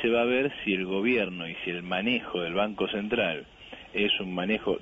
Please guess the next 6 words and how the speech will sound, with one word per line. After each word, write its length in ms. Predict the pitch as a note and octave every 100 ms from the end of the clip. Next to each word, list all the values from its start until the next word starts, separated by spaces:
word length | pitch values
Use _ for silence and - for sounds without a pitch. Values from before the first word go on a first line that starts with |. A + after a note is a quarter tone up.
| -
descuidado, 920 | G#2 G#2 - G#2 A#2+ C3 F#2+ F2+ F2
como, 640 | - D#2 D#2+ D2+ C#2+ C#2 - -
como 220 | - D2+ E2
dice 260 | F2+ E2+
Lustó 540 | D#2 E2+ - G#2+ G2 G#2+ - - - - - -
ahora, 680 | E2+ G#2+ G2 F2 F#2 G2+